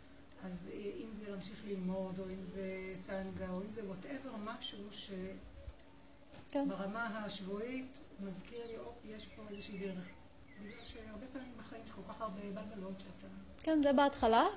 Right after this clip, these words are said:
Speaker 2: ואחר כך היוגה, הרי כל התהליך הזה הופך אותנו להיות המורים של עצמנו.
Speaker 1: Mm-hmm.
Speaker 2: יש לנו את הקול המודע הזה בתוכנו שכל הזמן מדבר ואומר, "תסתכלי, הדבר הזה שאת רואה עכשיו זה בסך הכל תחושה חולפת, תסתכלי, לפני זה זה לא היה", כן? מתחיל להיות פה איזה קול כזה שמדבר,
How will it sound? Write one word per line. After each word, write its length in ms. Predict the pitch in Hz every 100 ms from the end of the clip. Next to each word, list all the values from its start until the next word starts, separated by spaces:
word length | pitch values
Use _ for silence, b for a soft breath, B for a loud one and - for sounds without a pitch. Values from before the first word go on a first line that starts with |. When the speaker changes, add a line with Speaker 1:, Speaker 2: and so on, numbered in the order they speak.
| 277
Speaker 2:
ואחר 280 | 247 254 294
כך 260 | 349 330
היוגה, 380 | 269 262 277 294
הרי 240 | 262 247 247
כל 120 | 269
התהליך 380 | 277 277 254 269
הזה 120 | 285
הופך 240 | 277 285 277
אותנו 320 | 277 277 285
להיות 260 | 262 254 269
המורים 400 | 240 233 247 254
של 180 | 254
עצמנו. 520 | 233 240 240 240 226 196
Speaker 1:
Mm-hmm. 480 | - - - - 233
Speaker 2:
יש 160 | 247
לנו 180 | 269 247
את 100 | 240
הקול 260 | 240 - 277
המודע 380 | 262 240 226 247
הזה 180 | 262
בתוכנו 540 | 247 240 254 262 277 285
שכל 220 | 262 254
הזמן 240 | 254 262
מדבר 340 | 247 220 208 269
ואומר, 240 | 254 233 269
"תסתכלי, 560 | 269 254 285 302 370 294 - B B B B -
הדבר 260 | 233 247 254
הזה 320 | 302 277 320
שאת 220 | 320 285
רואה 160 | 262 277
עכשיו 320 | 285 330 339
זה 100 | 285
בסך 260 | 269 277 294
הכל 280 | 302 302 285
תחושה 380 | - 269 285
חולפת, 520 | 277 285 269 262 - 208
תסתכלי, 480 | 247 - 269 302 311
לפני 300 | 247 254 269
זה 120 | 262
זה 120 | 247
לא 140 | 269 277
היה", 220 | 269 202
כן? 240 | 202 269
מתחיל 260 | 262 247 277
להיות 200 | 277 277
פה 80 | 285
איזה 160 | 262 233
קול 220 | 233 277
כזה 220 | 277 240 247
שמדבר, 500 | 247 226 214 247